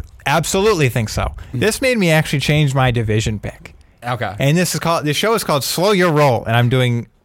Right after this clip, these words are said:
Speaker 1: the exact opposite of that.
Speaker 2: Okay.
Speaker 1: That,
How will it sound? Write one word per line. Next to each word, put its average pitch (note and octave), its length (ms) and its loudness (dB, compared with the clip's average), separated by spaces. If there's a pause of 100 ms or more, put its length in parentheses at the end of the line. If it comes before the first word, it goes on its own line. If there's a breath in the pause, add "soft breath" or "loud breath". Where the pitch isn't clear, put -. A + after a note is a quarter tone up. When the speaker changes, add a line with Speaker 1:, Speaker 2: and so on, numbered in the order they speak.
Speaker 1:
the C#3 180 2
exact C#3+ 460 2
opposite - 340 -4
of G2+ 60 -8
that. - 180 -12 (120)
Speaker 2:
Okay. C3 320 -4 (1160 loud breath)
Speaker 1:
That, F#3+ 480 2